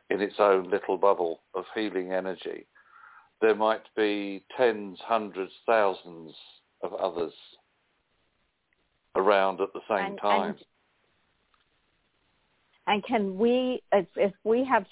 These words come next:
Speaker 2: sp-, if we go to the White Room after we pass, are there other souls that have passed already that can come visit us in the White Room? And do we always have to be there? Can we jump back to, to the physical people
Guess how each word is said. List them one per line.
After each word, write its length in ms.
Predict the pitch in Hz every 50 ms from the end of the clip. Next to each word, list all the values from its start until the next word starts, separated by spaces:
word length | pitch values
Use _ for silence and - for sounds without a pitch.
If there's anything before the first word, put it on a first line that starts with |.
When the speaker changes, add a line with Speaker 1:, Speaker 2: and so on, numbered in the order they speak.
| _ _ _
Speaker 2:
sp-, 200 | - 214 208 -
if 100 | 180 - -
we 240 | 214 220 240 254 240
go 200 | 240 226 220 214
to 160 | 214 - - 196
the 100 | 202 190
White 320 | 196 190 196 196 196 - -
Room 460 | 165 160 156 143 135 139 147 160 - _ _ _ _ -
after 320 | 175 170 175 - - 170
we 120 | 160 151 156
pass, 480 | - - - 165 156 143 120 - - - _ _ _ _ _ _ _ _ _ _ _ _ _ _ _ _
are 160 | - 196 196 190
there 240 | 180 190 190 - -
other 300 | - 202 196 190 226 240 - _ -
souls 400 | 233 202 180 165 147 143 151 - _
that 140 | - 170 170
have 180 | 180 165 - -
passed 460 | - - 202 202 208 214 - _ -
already 460 | 180 160 151 147 156 156 151 147 156
that 160 | 143 165 156 -
can 180 | - 165 165
come 260 | - - 170 160 160
visit 300 | 156 202 254 - - 185
us 120 | 139 101 - _ -
in 80 | 139
the 80 | 135 131
White 280 | - - - - - -
Room? 320 | - 143 - - - 233 202 _ _ -
And 180 | 180 190 185 160
do 120 | 180 180
we 160 | 175 180 180 196
always 380 | 220 254 262 269 254 240 226 -
have 180 | 262 208 208 - -
to 60 | 190
be 220 | 175 175 208 208 202
there? 200 | 180 165 156 156 _
Can 140 | - 165 160
we 180 | 160 156 151 - -
jump 280 | 175 175 196 202 -
back 260 | - 190 190 190 -
to, 100 | - 180 175 _
to 320 | - 185 - _ _ 202 170
the 120 | 160 165 -
physical 600 | - 175 175 - 208 202 - 208 202 208 214 208 _ - _ _ _ _
people 560 | - 220 214 208 - 226 220 220 214 214 208